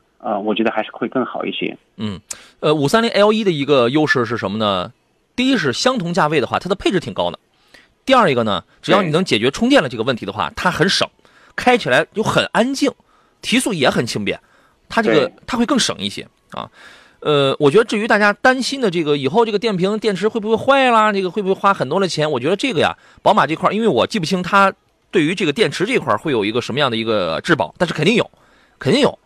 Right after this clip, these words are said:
Speaker 2: 你，你，你跟他谈一谈。呃，我说实话，我也是喜欢五三零L E的，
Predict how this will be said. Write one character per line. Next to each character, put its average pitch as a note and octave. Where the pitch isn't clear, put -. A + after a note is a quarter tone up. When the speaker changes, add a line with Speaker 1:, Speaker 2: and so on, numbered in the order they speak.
Speaker 2:
你， C#3
你， D3+
你 D3
跟 G3
他 G3+
谈 D#3+
一 -
谈。 A2+
呃， D2
我 C#3+
说 A#3+
实 G#3+
话， F#3+
我 B2+
也 F3+
是 A#2
喜 -
欢 A#2
五 G2+
三 A#2
零 A#2
L A2
E A2
的， -